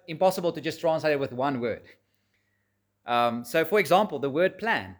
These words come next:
So in E S V, it says that Christ is set forth as a plan. But that word,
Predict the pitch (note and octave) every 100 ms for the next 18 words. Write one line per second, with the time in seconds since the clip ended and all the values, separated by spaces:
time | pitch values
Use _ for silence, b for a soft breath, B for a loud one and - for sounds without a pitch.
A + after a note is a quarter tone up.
0 | _ _ - D3+ F3 F#3 B2 F#3+ F#3+ E3+
1 | D#3 D3 E3 D3+ C#3+ - - _ _ _
2 | _ C3 C3 - - _ _ _ G3+ G3+
3 | G3+ - D#3+ D3 F#3 F3+ F#3 F3+ - -
4 | F#3 G#3 G3+ F3 - G3+ F3 F#2 F2 _
5 | _ _ _ _ _ _ _ _ _ -
6 | C#3+ A3+ D3 C#3+ A#3+ D#3 C#3+ -